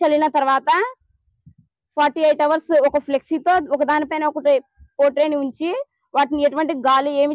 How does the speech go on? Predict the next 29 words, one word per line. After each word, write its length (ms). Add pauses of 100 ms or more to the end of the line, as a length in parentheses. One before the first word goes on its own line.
చొరబడకుండా 520 (100)
ఫ్లెక్సీతో 380 (100)
పూర్తిగా 300 (100)
కప్పేసి 440 (680)
ఒక 120 (380)
గదిలో 300
ఉంచాము. 380 (240)
గదిలో 300
ఉంచిన 220 (100)
తర్వాత 440
ఫార్టీ 320
ఎయిట్ 180 (240)
అవర్స్ 300
తర్వాత 280 (500)
వీటిని 200 (140)
బయటికి 340
తీస్తే 320 (400)
వాటిలో 340
నుంచి 220
seeds 360
అనేటివి 260 (120)
germinate 420
అవుతాయి. 400 (520)
వీటిని 360
మేము 240
ట్వంటీ 340
వన్ 240
days 240
తర్వాత 280